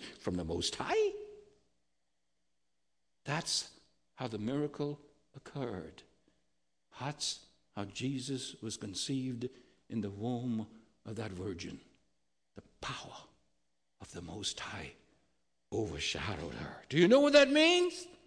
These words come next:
If you do, please tell me, 'cause I don't. This is a statement of one of the greatest miracles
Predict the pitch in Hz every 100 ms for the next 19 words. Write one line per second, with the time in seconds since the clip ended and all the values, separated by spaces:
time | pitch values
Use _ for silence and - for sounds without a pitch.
0 | _ _ _ _ _ _ _ _ _ _
1 | _ _ _ _ 110 95 190 101 170 190
2 | 175 196 208 175 110 - - _ _ _
3 | _ _ _ - - - - 123 127 160
4 | 131 - - _ _ _ _ _ _ _
5 | _ _ _ _ _ _ _ _ _ _
6 | _ _ - 190 240 160 135 - 208 220
7 | 214 220 220 135 104 156 202 196 135 101
8 | 95 117 175 190 190 156 113 151 175 170
9 | 175 156